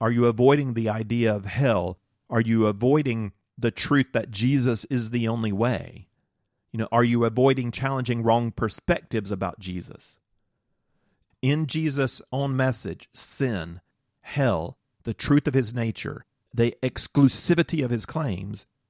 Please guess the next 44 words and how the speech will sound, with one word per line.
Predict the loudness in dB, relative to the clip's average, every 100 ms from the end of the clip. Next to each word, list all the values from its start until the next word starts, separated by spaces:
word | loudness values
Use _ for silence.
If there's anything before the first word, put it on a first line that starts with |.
| 0
are | 0 2
all | 4 4 4 2
essential | -2 -2 -2 -2 -2 -4
to | -4
the | -4
good | -4 -2
news | -2 -4
he | -6
preached. | -6 -6 -8 -14 -20 _ _ _ _ _ _
When | -2 0
we | 0
leave | -2 -2 -2
these | -4 -4
things | -4 -2
out, | 0 0 0
w-, | -4 -10 -12 -10
we're | -4 -4
giving | -2 -4 -2 -4
a |
partial | -4 2 2 2 -2
gospel. | -4 -4 -6 -10 -16 -20 _ _ _ _ _ _ _ _ _ _ _ _
When | -6 -2
Jesus | 0 0 0
told | 0 -2
the | -2
Samaritan | -4 -2 0 0 0
woman | -2 -2
she | -2 -4 -2
had | -2 -4
five | -6 -6 0
husbands | 0 0 -4 -2
and | -2
her | -4
current | -2 -2 -2
man | -2 -2
was | -2 -2
not | -2 -2 0
her | 2
husband, | 2 0 -2 -6 -6 -16 _ _ _ _ _
he | 0
was | 0 0
bringing | 0 0 2 0
her | 4 4
sin | 6 4 4 4 2 0